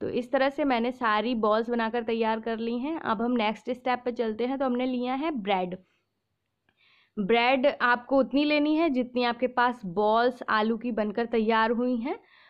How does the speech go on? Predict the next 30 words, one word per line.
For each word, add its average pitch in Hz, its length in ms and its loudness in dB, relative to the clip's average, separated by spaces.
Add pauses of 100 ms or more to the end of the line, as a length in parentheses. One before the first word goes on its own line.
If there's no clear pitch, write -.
(160)
और 214 280 0
इनकी 254 320 0
किनारियों 226 500 0
को 226 140 0
आप, 208 380 2
अ, 220 180 -2 (140)
कट 208 180 -2
करके 208 360 0
डिस्कार्ड 196 500 -2
कर 214 160 -2
देंगे, 226 340 0
निकाल 202 400 0
देंगे। 214 300 -2
अ, 330 100 -6 (920)
किनारियों 247 480 2
को 262 140 2
आप 254 320 4
जितना, 240 640 0 (640)
उम, 226 460 -2 (300)
टाइट 240 360 2
किनारी 240 400 0
हो 240 140 -2
उतनी 262 320 0
निकालिएगा, 233 720 0
जितनी 226 340 -2
सॉफ्ट 254 460 2
हो 349 240 4
वो 262 80 6
मत 220 280 0
निकालिए, 185 520 -2